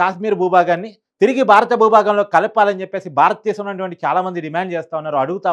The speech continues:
ఉన్నారు. ఆ విషయంలో క్లియర్గా మోడీ సర్కార్ అయితే ఇప్పటికీ చెప్తా ఉంది, అక్కడ ప్రజలకి విజిట్ చేస్తూ ఉంది, మీరు భారతదేశంలో కలిస్తే మాత్రం అక్కడ ఉన్న ప్రజలకి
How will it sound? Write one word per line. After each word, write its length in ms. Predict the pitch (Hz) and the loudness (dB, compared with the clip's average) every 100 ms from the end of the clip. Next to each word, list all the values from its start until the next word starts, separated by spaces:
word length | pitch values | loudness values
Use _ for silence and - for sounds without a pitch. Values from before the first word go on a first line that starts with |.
| 160 | -4
ఉన్నారు. 240 | 147 143 147 _ _ _ | -8 -10 -12 _ _ _
ఆ 100 | 160 220 | 4 6
విషయంలో 340 | 240 254 254 254 254 | 6 2 4 4 2
క్లియర్గా 400 | 208 233 240 247 240 185 | 0 2 4 6 6 2
మోడీ 160 | 220 233 | -2 0
సర్కార్ 240 | 214 214 214 | -2 0 -2
అయితే 100 | 202 | -2
ఇప్పటికీ 240 | 190 208 202 | -6 -6 -6
చెప్తా 180 | 196 196 180 | -4 -2 -2
ఉంది, 140 | 202 - _ - 175 | -6 -14 _ -10 -2
అక్కడ 140 | 220 208 | 2 2
ప్రజలకి 360 | 196 233 233 214 151 _ - | 2 2 0 -4 -6 _ -10
విజిట్ 220 | 151 220 214 | -6 -2 0
చేస్తూ 220 | 190 190 180 | 0 0 -4
ఉంది, 120 | 170 - _ _ _ _ - | -6 -12 _ _ _ _ 0
మీరు 180 | 175 214 190 | 6 6 8
భారతదేశంలో 440 | 240 214 226 226 220 | 6 4 0 0 2
కలిస్తే 280 | 190 233 233 208 | 2 2 -2 -2
మాత్రం 200 | 208 226 | -2 -2
అక్కడ 140 | 190 196 | -2 -2
ఉన్న 100 | 202 190 | -2 -2
ప్రజలకి 380 | 185 196 190 | -2 -2 -4